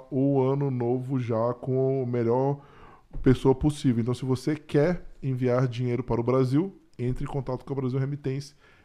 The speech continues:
que é a forma mais segura que você vai conseguir. Temos também aqui a nossa parceira da Cinco Casas, né? Cinco Casas, ela atua na área de Cinco e na área de Barrie, também procurando a, as melhores moradias pra,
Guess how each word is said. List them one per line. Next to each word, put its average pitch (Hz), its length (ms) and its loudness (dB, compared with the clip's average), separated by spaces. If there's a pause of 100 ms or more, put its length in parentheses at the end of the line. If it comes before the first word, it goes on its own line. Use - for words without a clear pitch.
(120)
que 131 120 -4
é 127 40 2
a 123 220 2
forma 127 220 2
mais 123 200 0
segura 135 540 -2 (140)
que 127 100 -4
você 113 220 -4
vai 117 100 -4
conseguir. 135 400 -6 (720)
Temos 151 280 -2
também 160 300 0
aqui 180 380 -6 (920)
a 120 120 -2
nossa 127 280 -2
parceira 127 540 -4
da 120 180 -4
Cinco 156 440 -4
Casas, 110 580 -4
né? 107 140 -8
Cinco 127 320 -10
Casas, 131 440 -4 (360)
ela 117 140 -4
atua 139 220 -4
na 151 120 -4
área 139 160 0
de 120 200 -8
Cinco 147 560 -4
e 147 100 -4
na 123 100 -2
área 123 180 0
de 120 100 -4
Barrie, 113 460 0 (320)
também 120 340 -2
procurando 127 1080 -2
a, 113 720 -2
as 123 100 4
melhores 123 300 2
moradias 123 520 -4
pra, 127 240 -8